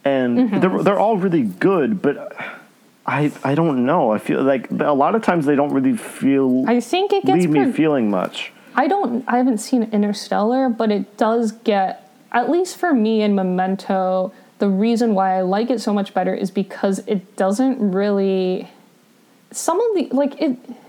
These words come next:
Speaker 2: it's detached emotionally, but it's not, like, s-,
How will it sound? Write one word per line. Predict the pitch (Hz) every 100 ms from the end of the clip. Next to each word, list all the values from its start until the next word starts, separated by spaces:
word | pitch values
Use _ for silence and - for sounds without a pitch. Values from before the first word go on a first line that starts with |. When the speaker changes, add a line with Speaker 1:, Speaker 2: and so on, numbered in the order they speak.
| -
Speaker 2:
it's | 285 247
detached | - 247 - - 262 277 -
emotionally, | - 208 185 185 208 - - 220 220 220 220 202 - - - - 208
but | 208 - 285 - - -
it's | 285 302
not, | 392 - 220
like, | 185
s-, | - - - -